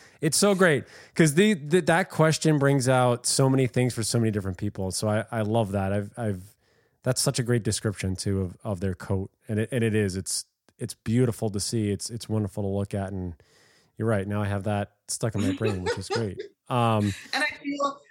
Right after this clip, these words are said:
Speaker 1: I feel so profoundly lucky that my life has presented the opportunities for me to see that once, let alone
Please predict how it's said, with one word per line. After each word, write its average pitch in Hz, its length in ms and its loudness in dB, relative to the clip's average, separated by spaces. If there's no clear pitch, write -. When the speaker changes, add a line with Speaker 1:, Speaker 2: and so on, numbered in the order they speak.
Speaker 1:
I 214 120 -2
feel 262 280 -2
so 277 260 -2
profoundly 214 1000 -6
lucky 170 640 -6
that 185 120 -6
my 180 140 -2
life 175 320 -2
has 190 140 -4
presented 185 560 -4
the 202 100 -2
opportunities 180 800 -8
for 175 100 -10
me 165 180 -8
to 143 140 -12
see 185 460 -8
that 147 360 -4
once, 190 680 -6
let 185 200 -2
alone 160 540 -6